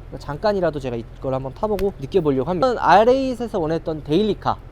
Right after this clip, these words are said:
이 에프씨비가 굉장히 편해요. 시트도 편하고 승차감도 편하고 지티카로 탈 수 있는 그런 매력적인 요소들이 되게 많아요. 실제 이 뒤에가 트렁크거든요. 이 트렁크가 굉장히 수납 공간도 많아요. 여기 뒤에도 수납할 수가 있고,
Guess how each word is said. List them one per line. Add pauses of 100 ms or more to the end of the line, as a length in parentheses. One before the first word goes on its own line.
(100)
이
에프씨비가
굉장히
편해요.
시트도
편하고
승차감도
편하고 (160)
지티카로
탈
수
있는 (260)
그런
매력적인
요소들이
되게
많아요.
실제 (340)
이
뒤에가
트렁크거든요. (180)
이
트렁크가 (100)
굉장히
수납
공간도
많아요.
여기
뒤에도
수납할
수가
있고,